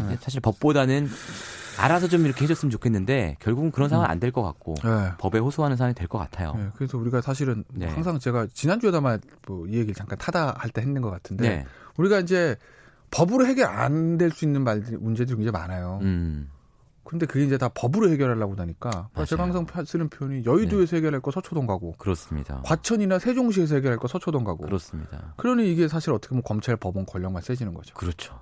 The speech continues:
Speaker 1: 네.
Speaker 2: 그렇죠.
Speaker 1: 그러니까 좀 자발적으로 이런
Speaker 2: 예.
Speaker 1: 부분들은 조금 자제해 주시는 게
Speaker 2: 네.
Speaker 1: 우리뿐만 아니라 본인, 거기 참가하시는 분들을 위해서도 좀
Speaker 2: 예.
Speaker 1: 나은 게 아니겠어요?
Speaker 2: 예.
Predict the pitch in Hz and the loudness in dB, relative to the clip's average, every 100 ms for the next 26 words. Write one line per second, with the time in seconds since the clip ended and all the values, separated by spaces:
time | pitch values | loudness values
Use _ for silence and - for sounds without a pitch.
0 | - 90 87 - 127 139 135 123 139 151 | -10 -10 -10 -10 -8 -6 -6 0 0 2
1 | 151 143 135 113 135 131 123 120 117 113 | 0 2 2 2 2 2 2 2 0 0
2 | 110 120 - - - - - 120 175 180 | -2 -2 -4 -18 -20 -14 -4 2 6 6
3 | 151 123 113 98 92 90 82 76 120 185 | 4 0 0 -2 0 2 2 0 0 0
4 | - 196 165 160 - 151 185 - 175 - | 0 0 2 0 -2 -2 0 0 -2 -2
5 | 226 262 254 226 185 170 160 151 147 131 | 2 2 2 2 2 2 0 0 0 2
6 | 117 123 120 117 110 85 76 71 - 98 | 2 2 -4 -2 -2 0 -2 -6 -2 0
7 | 127 120 92 95 - - 151 85 80 71 | 2 0 -2 -4 -8 -8 -6 -4 -4 -4